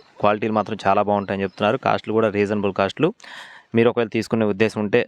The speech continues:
అబ్దుల్లా గారి ఫోన్ నెంబర్ని వీడియో టైటిల్లో ఇవ్వడం జరుగుతుంది. అడ్రస్ వచ్చేసి మచిలీపట్నం అండి. ట్రాన్స్‌పోర్టేషన్ అవైలబుల్గా ఉంది.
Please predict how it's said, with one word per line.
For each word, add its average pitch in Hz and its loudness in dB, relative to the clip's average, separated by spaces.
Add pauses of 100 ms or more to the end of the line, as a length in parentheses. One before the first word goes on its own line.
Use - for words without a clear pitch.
అబ్దుల్లా 110 2
గారి 107 0
ఫోన్ 104 -2
నెంబర్ని 101 -2
వీడియో 104 2
టైటిల్లో 101 0
ఇవ్వడం 101 -2
జరుగుతుంది. 101 0 (180)
అడ్రస్ 113 -2
వచ్చేసి 110 -4
మచిలీపట్నం 98 -2
అండి. 113 0 (440)
ట్రాన్స్‌పోర్టేషన్ 110 0
అవైలబుల్గా 104 0
ఉంది. 127 0